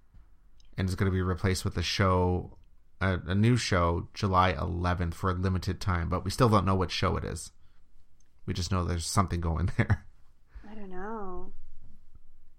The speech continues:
Speaker 2: But it's ki-, it's kinda sad, you know, Table is, is Waiting. It was a good show. It was good enough to bring back, and I think, um,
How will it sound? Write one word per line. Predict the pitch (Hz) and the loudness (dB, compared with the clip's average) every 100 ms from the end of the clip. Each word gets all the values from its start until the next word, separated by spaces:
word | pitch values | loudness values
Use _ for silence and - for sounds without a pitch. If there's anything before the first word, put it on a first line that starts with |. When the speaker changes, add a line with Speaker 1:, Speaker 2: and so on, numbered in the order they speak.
| - - - - - | -16 -16 -14 -12 -10
Speaker 2:
But | 247 | -6
it's | 302 - | -4 -4
ki-, | - | -4
it's | 320 330 - | -4 -6 -6
kinda | 359 294 | -4 -4
sad, | - 139 - - | -6 -6 -8 -8
you | 196 | -10
know, | 202 | -12
Table | - 220 220 208 | -10 -10 -6 -4
is, | 202 - | -6 -6
is | 185 175 | -8 -6
Waiting. | 165 170 165 - - | -4 -4 -2 -2 -4
It | 285 | -2
was | - | 0
a | 403 | 0
good | - 190 185 | -2 -6 -8
show. | - 185 | -6 -4
It | 202 | -2
was | 320 339 | -2 -2
good | 370 | -2
enough | 392 381 392 | -2 -2 -4
to | |
bring | 285 190 190 | -4 -4 -2
back, | 151 143 285 - - | -2 -2 -4 -6 -6
and | 214 | -6
I | 208 | -6
think, | 208 208 196 - | -6 -6 -6 -4
um, | 180 180 175 170 | -4 -4 -6 -10